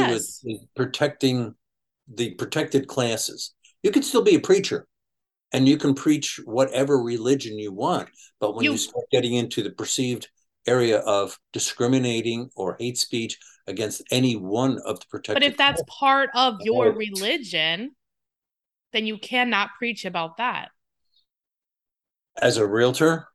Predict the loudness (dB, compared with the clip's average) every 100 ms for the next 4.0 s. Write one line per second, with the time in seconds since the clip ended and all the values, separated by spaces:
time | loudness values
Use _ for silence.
0 | _ _ _ -8 -4 -4 -6 -14 -20 -20
1 | _ _ -2 0 -2 -6 _ 2 4 8
2 | 6 6 4 6 8 8 8 8 6 2
3 | 0 0 2 0 2 2 2 2 -2